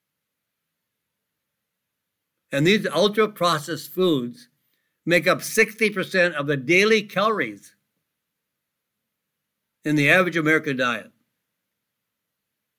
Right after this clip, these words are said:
We're not getting the nutrients. How about putting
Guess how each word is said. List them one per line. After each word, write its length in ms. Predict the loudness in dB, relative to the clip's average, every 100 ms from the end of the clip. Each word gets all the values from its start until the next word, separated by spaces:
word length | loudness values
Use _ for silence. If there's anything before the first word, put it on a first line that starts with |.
| _ _ _ _ _ _ _ _ _ _ _ -8
We're 120 | 0
not 220 | 0 0
getting 380 | 2 2 2 2
the 80 | 0
nutrients. 500 | 0 -2 -4 -8 -12 _ _ _ _ _ _
How 140 | -6
about 260 | 0 0 0
putting 480 | 0 2 2 0